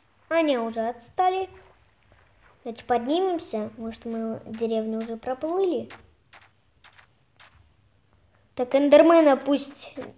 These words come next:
эндермен давайте не будем трогать. О, давай, давай, давай, взорвись. Молодчина.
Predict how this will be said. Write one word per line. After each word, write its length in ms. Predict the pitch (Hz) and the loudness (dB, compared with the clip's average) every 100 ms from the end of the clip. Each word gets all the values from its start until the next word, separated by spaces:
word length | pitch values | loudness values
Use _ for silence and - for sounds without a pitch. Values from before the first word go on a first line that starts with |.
| - | -14
эндермен 580 | - 262 269 294 302 269 | -8 0 6 8 8 6
давайте 320 | 247 254 254 | 6 4 4
не 80 | 254 | 0
будем 320 | 269 370 285 | 2 2 0
трогать. 400 | 247 220 214 208 - _ - _ _ - - _ _ _ - _ _ _ _ _ _ _ - - _ _ _ - - | 0 -2 -2 -8 -16 _ -20 _ _ -20 -20 _ _ _ -20 _ _ _ _ _ _ _ -20 -20 _ _ _ -20 -4
О, 600 | 269 311 359 392 403 403 | 6 10 12 12 12 12
давай, 320 | 339 302 339 330 | 12 12 12 12
давай, 240 | 330 320 | 12 12
давай, 320 | 330 339 254 | 10 10 8
взорвись. 500 | 240 262 285 294 - - _ _ _ _ _ _ _ _ - | 4 2 4 2 0 -14 _ _ _ _ _ _ _ _ -16
Молодчина. 1300 | 233 233 233 233 233 233 - - 254 247 226 214 | -10 -6 -4 -2 -2 -4 -8 -8 -2 -2 -2 -6